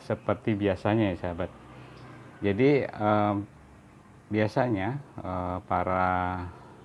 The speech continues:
penggemar hidroponik itu saat pindah tanam ketika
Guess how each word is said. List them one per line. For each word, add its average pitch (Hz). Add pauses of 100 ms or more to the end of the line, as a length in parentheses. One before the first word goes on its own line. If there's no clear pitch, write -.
(640)
penggemar 98
hidroponik 95 (640)
itu 98
saat 101 (160)
pindah 92
tanam 113 (480)
ketika 117